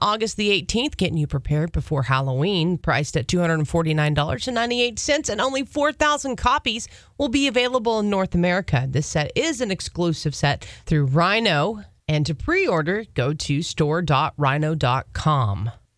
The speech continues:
Moving on into some other information, I have some bad news. Ozzy is not going to be able to perform, after all,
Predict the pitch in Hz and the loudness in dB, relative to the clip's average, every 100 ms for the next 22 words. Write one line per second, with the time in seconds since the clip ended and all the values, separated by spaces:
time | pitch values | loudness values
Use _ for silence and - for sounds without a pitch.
0 | - 277 339 330 269 247 240 233 226 - | -4 0 2 2 2 2 2 0 -2 -2
1 | 202 190 185 - 190 185 170 156 160 175 | 0 0 0 0 0 2 2 2 0 0
2 | 170 170 156 - 151 127 127 143 107 92 | 2 0 0 0 0 2 0 0 0 -2
3 | - - - _ - 175 226 208 233 240 | -8 -10 -12 _ 2 4 2 0 -2 -4
4 | - _ - 127 139 156 202 - 185 196 | -10 _ -4 0 2 2 2 0 0 0
5 | 180 175 175 175 175 196 220 175 165 170 | 0 0 0 -4 -4 -4 -2 0 2 2
6 | 175 180 - 147 135 135 | 0 0 2 2 4 2